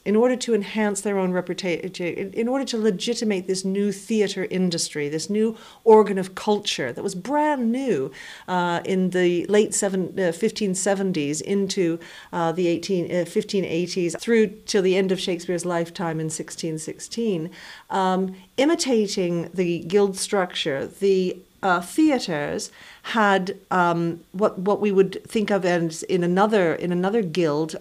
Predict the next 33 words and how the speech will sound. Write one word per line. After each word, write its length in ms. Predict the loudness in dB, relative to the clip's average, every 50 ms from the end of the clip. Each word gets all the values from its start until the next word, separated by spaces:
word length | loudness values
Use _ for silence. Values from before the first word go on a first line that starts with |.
| -4
uh, 300 | 0 0 2 2 0 0 -2
their, 600 | -8 -6 -2 0 0 2 2 2 2 0 -2 -4 -6 _
um, 460 | 0 2 2 2 2 0 -4 -6 -10 -8 -4
their 180 | -2 -2 -2
practitioners. 960 | -2 -2 -2 -4 -4 -2 -4 -4 -4 -4 -2 -4 -4 -4 -6 -6 -6 -6 -6 -8 -8 -14 -20 -20 -20 -18 -12
So 200 | -2 0 0 2
there 180 | 4 4 4
were 120 | 2 2 0
sharers 640 | 0 0 2 4 6 6 6 6 4 4 2 0 0
in 80 | -2
the 80 | -2 -4
company. 420 | -4 -4 -4 -4 -4 -4 -4 -2
They 100 | 0 2
were 120 | 2 2 2
the 80 | 2
men 400 | 2 2 2 2 2 2 0 0
who 100 | 0 -2
shared 320 | -2 0 2 2 2 2 0
the 80 | -2
costs 580 | -6 -4 0 2 2 2 2 0 -4 -4 -4 -4
and 160 | -4 -2 2
ran 320 | 4 4 6 6 4 4
the 60 | 2 2
business 460 | 2 0 0 0 -2 -4 -4 -4 -6
of 100 | -6 -8
the 80 | -10
theatre 600 | -8 -4 -4 -2 -2 -2 -4 -4 -4 -4 -4 -4 -4
and 160 | -4 -4 -2
had 160 | -2 -2 -2 -2
the 80 | -2
main 320 | -2 0 0 2 2 0 0
acting 420 | 0 0 0 0 -2 -2 -6 -6 -6
responsibilities. 960 | -6 -6 -6 -8 -6 -6 -6 -8 -6 -4 -2 -2 -4 -4 -4 -6 -6 -6 -6